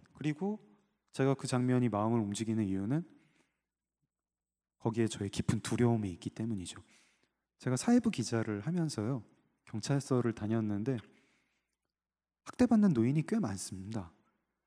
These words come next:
그 경찰, 어지간히 학대받아선 경찰서 오지도 않아요. 예. 심각하게 학대받는 노인들이 있는데,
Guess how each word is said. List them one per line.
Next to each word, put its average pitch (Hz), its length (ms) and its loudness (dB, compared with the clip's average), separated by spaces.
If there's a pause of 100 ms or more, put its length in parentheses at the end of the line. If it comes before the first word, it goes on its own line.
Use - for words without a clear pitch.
(500)
그 117 200 -2
경찰, 196 520 0
어지간히 190 440 4
학대받아선 175 640 2
경찰서 151 420 0
오지도 131 360 -2
않아요. 98 360 -4 (500)
예. 110 160 -12 (540)
심각하게 170 520 -4
학대받는 151 500 0
노인들이 117 500 0
있는데, 101 460 -4